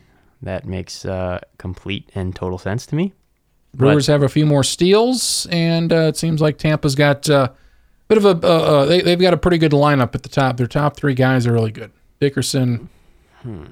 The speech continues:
Speaker 2: Souza Junior is pretty good. Logan Morrison's having a good year. Longoria is there.
Speaker 1: How about this? You have to answer this question, uh, with your, with your gut
Speaker 2: <clears throat>
Speaker 1: here. Which major league roster, forget age, whatever, everything.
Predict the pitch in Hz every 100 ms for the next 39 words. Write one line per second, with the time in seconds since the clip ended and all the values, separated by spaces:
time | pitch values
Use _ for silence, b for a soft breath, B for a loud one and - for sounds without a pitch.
0 | - - 156 135 123 139 139 127 - 131
1 | 123 131 123 117 113 - 131 127 127 127
2 | 123 127 123 127 117 113 120 117 117 113
3 | 110 _ _ _ _ - 123 117 120 117
4 | 113 123 110 113 120 117 120 120 _ _
5 | _ _ _ _ - 131 127 120 120 101
6 | - - 113 117 - 117 117 - 120 -
7 | 120 113 - 113 107 101 98 95 - 110
8 | 107 104 101 - 107 104 104 117 101 131
9 | 92 92 - _ - 131 160 - - -
10 | _ _ 135 151 147 151 143 127 123 120
11 | - 117 - - 113 120 120 - 123 120
12 | 117 110 110 110 104 107 104 104 98 -
13 | 95